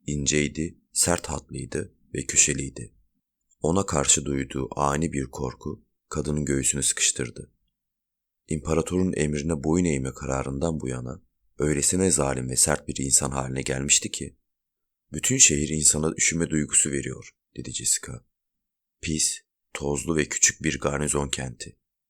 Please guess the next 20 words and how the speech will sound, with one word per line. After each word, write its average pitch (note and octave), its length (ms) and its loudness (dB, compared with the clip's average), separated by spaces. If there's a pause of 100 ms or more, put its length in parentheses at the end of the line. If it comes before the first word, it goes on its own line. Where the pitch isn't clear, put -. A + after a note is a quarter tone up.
diye C#2 200 -6
onayladı C2+ 440 -8
Dük. - 320 -18 (600)
"Ama E2 220 2
biz E2 180 2
bunu E2 200 0
değiştireceğiz." D2 840 0 (920)
Salona D2 520 2
bakındı. B1+ 540 -8 (680)
Bunlar E2+ 360 2
tören E2 340 2
günleri C#2 360 -4
için E2+ 420 -4 (200)
halka D2 400 0
açık - 280 0
odalar. C2 460 -6 (840)
Biraz F#2 280 2
önce C#2+ 240 -2
güney D#2+ 300 0
kanadındaki C#2 840 -6